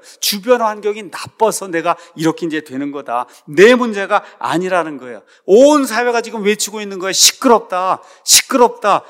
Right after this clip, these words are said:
시끄럽다." 하고 양심의 소리를 자꾸 온 사회가 지금 죽이고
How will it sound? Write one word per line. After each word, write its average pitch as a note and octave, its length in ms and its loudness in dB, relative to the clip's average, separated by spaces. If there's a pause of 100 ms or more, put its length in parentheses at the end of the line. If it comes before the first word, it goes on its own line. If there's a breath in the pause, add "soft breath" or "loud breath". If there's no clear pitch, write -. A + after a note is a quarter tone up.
시끄럽다." - 640 0
하고 E3+ 560 -8 (200 soft breath)
양심의 G3 500 -2
소리를 F#3 260 -14
자꾸 E3 520 -2
온 F3+ 180 -4
사회가 D3 400 -6
지금 C#3+ 240 -14
죽이고 B2+ 580 -12